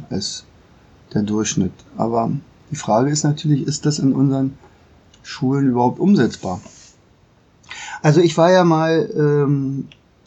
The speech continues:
Trainer, äh, für ein halbes Jahr, äh, für Schülercoaches in der Evangelischen Schule Zentrum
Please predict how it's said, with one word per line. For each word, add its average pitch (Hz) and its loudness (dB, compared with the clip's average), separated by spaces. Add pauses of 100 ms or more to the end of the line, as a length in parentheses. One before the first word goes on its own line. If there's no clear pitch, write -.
(100)
Trainer, 165 0
äh, 143 0
für 143 -2
ein 131 0
halbes 120 -2
Jahr, 139 -2 (480)
äh, 143 0
für 147 0
Schülercoaches 156 0
in 139 0
der 131 -4
Evangelischen 127 -2
Schule 120 -4
Zentrum 110 -6